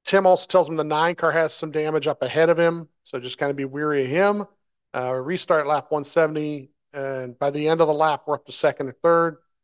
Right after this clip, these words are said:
At lap one seventy-five, we get the caution for the fifteen. Um, Ryan's up to second, and, um, Jonathan tells him,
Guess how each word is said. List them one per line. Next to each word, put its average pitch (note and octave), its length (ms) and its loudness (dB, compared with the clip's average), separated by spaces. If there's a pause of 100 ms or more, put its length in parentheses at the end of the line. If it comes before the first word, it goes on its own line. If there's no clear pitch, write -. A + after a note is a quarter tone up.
(200)
At - 100 -6
lap D#3 280 0
one D3+ 140 0
seventy-five, D3 600 0
we C#3 60 -8
get C3+ 120 -6
the - 80 -20
caution C#3+ 320 -4
for C#3 140 -8
the - 80 -14
fifteen. A#3 880 -4 (800)
Um, B2+ 520 -2
Ryan's D#3 360 2
up D#3+ 140 -2
to - 40 -16
second, G3 400 0 (180)
and, C3+ 480 -8
um, C3 460 -8 (320)
Jonathan E3+ 340 2
tells D#3+ 280 2
him, C#3 220 -6